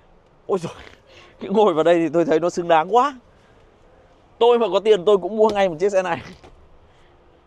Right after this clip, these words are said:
Bản này bản cao, bản này đẹp. Bạn nhìn này. Bạn nhìn này, cái ghế này này. Ghế ngồi nó mềm lắm. Phần pham đệm ở trong nó mềm này, các bạn nhìn này.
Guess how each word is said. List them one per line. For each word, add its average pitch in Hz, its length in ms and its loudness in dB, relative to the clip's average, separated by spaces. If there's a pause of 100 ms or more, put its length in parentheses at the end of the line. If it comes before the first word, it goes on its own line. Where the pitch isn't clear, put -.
(120)
Bản 120 140 -2
này 117 80 -6
bản 104 160 -10
cao, 127 380 -10 (320)
bản 101 160 -14
này 90 100 -20
đẹp. 95 160 -14 (880)
Bạn 110 180 -14
nhìn 98 140 -14
này. 85 100 -20 (760)
Bạn 113 140 -14
nhìn 98 120 -14
này, 90 140 -20
cái 98 140 -16
ghế 101 200 -12
này 120 120 -16
này. 95 100 -18 (960)
Ghế 95 100 -16 (140)
ngồi 101 180 -16
nó 90 120 -20
mềm 117 180 -8 (100)
lắm. 147 180 -16 (800)
Phần 104 160 -14
pham 123 540 -12
đệm 101 220 -14
ở 101 60 -20
trong 120 240 -20
nó 110 60 -16
mềm 131 240 -6
này, 107 100 -12
các 123 60 -8
bạn 120 120 -10
nhìn 113 120 -10
này. 104 80 -16